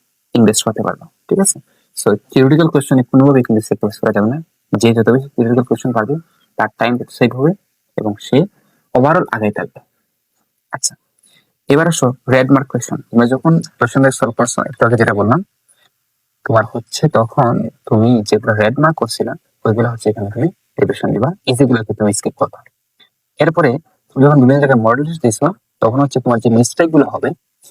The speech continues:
সেই মিস্টেক গুলা, এই মিস্টেক এর মধ্যে হচ্ছে মেজর মিস্টেক। মেজর যে মিস্টেক গুলো হয়েছে, সেই মেজর মিস্টেক গুলো তোমরা একটু একটা নোট খাতার সম্মুখে লিখে রাখবা এবং যখন রিভিশন দিবা ওই চ্যাপ্টারটা, তখন হচ্ছে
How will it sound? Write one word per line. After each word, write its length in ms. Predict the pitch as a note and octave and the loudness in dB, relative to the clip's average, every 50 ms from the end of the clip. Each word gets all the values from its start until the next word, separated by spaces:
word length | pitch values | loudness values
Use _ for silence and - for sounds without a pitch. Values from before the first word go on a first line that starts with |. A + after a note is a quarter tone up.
| _ _ - | _ _ -8
সেই 120 | - A#2 A2+ A2+ | -4 0 0 0
মিস্টেক 260 | A2+ - - D3 C#3 C#3 | 0 0 2 0 2 2
গুলা, 140 | C3+ A#2 - - _ _ _ _ _ _ - | 2 0 0 -2 _ _ _ _ _ _ 2
এই 60 | C3 C3 C3+ | 4 6 6
মিস্টেক 220 | C3+ - - D3 C#3+ | 4 4 2 2 2
এর 60 | D3+ D3+ | 4 4
মধ্যে 160 | D3 C#3+ D3+ C#3+ | 4 4 4 2
হচ্ছে 240 | C#3 - - - C3+ B2 - - A#2 A#2+ | 2 0 0 -2 -2 -2 -2 -2 0 2
মেজর 220 | B2 B2+ C#3 C#3 B2 | 2 4 4 2 2
মিস্টেক। 260 | A2 - - - - - _ - _ _ _ _ _ _ _ _ _ _ _ _ _ _ _ _ _ _ _ _ _ _ _ _ _ _ _ _ _ _ _ _ _ _ _ _ _ _ _ _ _ _ _ _ _ _ _ _ _ _ _ _ - | 0 -2 -2 -4 -4 -6 _ -10 _ _ _ _ _ _ _ _ _ _ _ _ _ _ _ _ _ _ _ _ _ _ _ _ _ _ _ _ _ _ _ _ _ _ _ _ _ _ _ _ _ _ _ _ _ _ _ _ _ _ _ _ 2
মেজর 280 | B2+ B2+ C3 C3+ D#3+ D#3+ D#3+ | 4 4 6 6 4 4 4
যে 60 | D#3+ D3 | 4 4
মিস্টেক 220 | C3+ - - C#3+ B2+ | 2 2 2 2 4
গুলো 100 | C#3 C#3 C#3+ | 4 4 4
হয়েছে, 160 | C#3 C3 - C#3+ - | 4 4 2 2 2
সেই 100 | C#3 A#2 A#2 | 2 2 2
মেজর 180 | A2+ A2+ D3+ D3 D3 C#3+ | 2 2 2 4 2 2
মিস্টেক 220 | C3+ - - C#3+ C3+ | 2 0 0 0 2
গুলো 120 | C#3 C#3 C3 | 2 2 2
তোমরা 200 | C3 A#2+ A2+ A2 A2+ A2 | 0 0 0 2 2 2
একটু 140 | - - D3 E3 D#3+ _ _ _ _ _ _ _ - - | 2 0 -2 -2 -4 _ _ _ _ _ _ _ -14 -6
একটা 120 | - - A#2 | 0 2 2
নোট 100 | A2+ G#2 - | 2 2 2
খাতার 220 | - B2+ C3+ C#3 - | 0 0 0 0 0
সম্মুখে 280 | - C3 B2+ C3 B2 B2 A#2+ A2 G#2+ | 2 4 4 4 4 2 2 2 2
লিখে 160 | G#2 G#2 - C3 B2+ | 2 0 0 0 -2
রাখবা 200 | A#2+ B2+ - F#3+ - _ _ _ _ _ _ _ - | -2 -2 -4 -6 -8 _ _ _ _ _ _ _ -4
এবং 180 | - G#2+ A2+ A2+ G#2+ | 0 0 2 2 0
যখন 160 | A2 A2 A2+ A2 A2+ | 0 -2 -4 -2 0
রিভিশন 280 | A2+ A#2+ B2+ - E3+ D#3+ | 0 2 2 4 4 4
দিবা 140 | D#3 C3+ B2+ A2+ | 6 6 4 4
ওই 80 | G#2+ G#2+ - | 2 2 0
চ্যাপ্টারটা, 360 | - A#2 - B2+ B2+ - - F3+ - | -2 -2 -2 -2 -2 -2 -2 -4 -2
তখন 180 | - A#2+ - B2 A#2+ A#2+ | -4 -4 -2 -2 -2 -2
হচ্ছে 200 | A2+ - - | -2 -4 -4